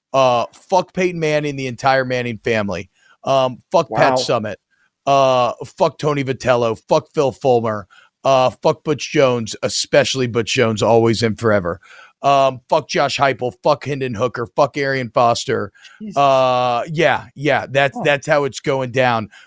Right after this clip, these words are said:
Speaker 1: with the Vols today, okay? Because they about to get their ass kicked. They think they're all tight. They had a cute little good football season. Been good in baseball for a couple years. "Oh, Rick Barnes and the basketball team were so consistent." Well, guess what? It's over, okay? Tennessee, you had a cute little run here.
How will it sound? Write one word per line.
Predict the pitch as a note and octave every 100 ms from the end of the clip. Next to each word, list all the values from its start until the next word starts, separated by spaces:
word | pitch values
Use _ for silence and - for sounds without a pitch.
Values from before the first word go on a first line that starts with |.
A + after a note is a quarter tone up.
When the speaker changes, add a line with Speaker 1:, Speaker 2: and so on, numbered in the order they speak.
| -
Speaker 1:
with | D3 -
the | C3
Vols | B2+ B2 A#2+
today, | - B2 A2 G#2+
okay? | B2 A#2+ A#2+ A2 - -
Because | C#3 C3 A2
they | C#3
about | D#3+ C#3+ B2
to | A#2
get | C3
their | B2 B2 B2+
ass | B2+ -
kicked. | - A2 - - -
They | C#3
think | D3+ B2
they're | C3
all | C#3 D3+
tight. | C#3+ C#3 C3+
They | B2+
had | B2+
a | A#2+
cute | - D#3
little | D3 D3
good | C3 C#3+ -
football | D3 - C3+ A#2+
season. | C3 A2 G#2+ - - -
Been | D#3+ C3+
good | D3+
in | D3+
baseball | C3 C#3 - C#3+ B2+
for | -
a | B2
couple | B2+ A2+
years. | B2 A#2 - - -
"Oh, | E3 D#3+
Rick | D3 D#3+ C3+
Barnes | D3+ D#3 D#3 C#3+
and | D3
the |
basketball | C#3+ C#3 C#3 D#3
team | - C3+
were | C3+
so | - C#3+ C#3
consistent." | - C#3+ - D3 - C#3 - - -
Well, | D3
guess | C#3+ D3+ - C#3+
what? | A2 - _ -
It's | C#3 -
over, | C#3+ B2+ - -
okay? | B2 A#2 C3 C3+ C#3+ - _
Tennessee, | - D#3+ D3 D#3+ D3+ D3
you | C#3
had | B2+
a | B2
cute | - D3+ D#3
little | E3 F3+ F3
run | D#3 D3 A#2+
here. | C3+ C3+ B2+